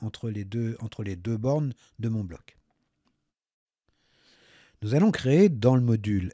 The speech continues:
M D zéro un Database des procédures d'importation pour chaque type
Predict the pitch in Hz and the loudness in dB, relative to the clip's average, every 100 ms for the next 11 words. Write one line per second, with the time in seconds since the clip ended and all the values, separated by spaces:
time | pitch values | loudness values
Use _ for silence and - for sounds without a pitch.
0 | - 110 101 101 92 87 92 87 85 - | -6 -4 -2 -4 -4 -6 -4 -6 -8 -6
1 | 127 156 202 202 160 _ _ _ - 113 | -2 0 2 0 -2 _ _ _ -6 -4
2 | - - 175 151 127 107 90 110 104 113 | -2 2 2 2 0 0 -2 -2 -4 -6
3 | - 123 - 214 - - - - - 156 | -2 -2 0 0 0 -4 -4 -4 -2 -4
4 | _ 139 120 - | _ -4 -4 -8